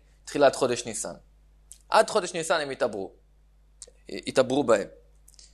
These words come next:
עד כאן הן מתמצות ללד מן הישנות, אבל מכאן ואילך,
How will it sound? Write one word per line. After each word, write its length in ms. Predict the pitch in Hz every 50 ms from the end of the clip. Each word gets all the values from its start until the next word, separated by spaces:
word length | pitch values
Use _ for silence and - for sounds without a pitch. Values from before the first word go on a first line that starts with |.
| _ _ _ _ _ _ _ _ _ _ _ _ _ _ _ _ _ _ _ _ _ _ _ _ _ _ _ _ -
עד 260 | - 170 220 214 180
כאן 300 | - - 226 214 214 214
הן 120 | 196 180
מתמצות 640 | 170 160 - - 165 151 147 147 - 214 220 208 214
ללד 280 | 190 180 196 220 233 208
מן 140 | 190 185 180
הישנות, 520 | 175 170 - - 175 165 165 156 - - -
אבל 160 | 120 120 117
מכאן 360 | 107 113 110 - 151 151 156 156
ואילך, 320 | 147 131 110 104 104 98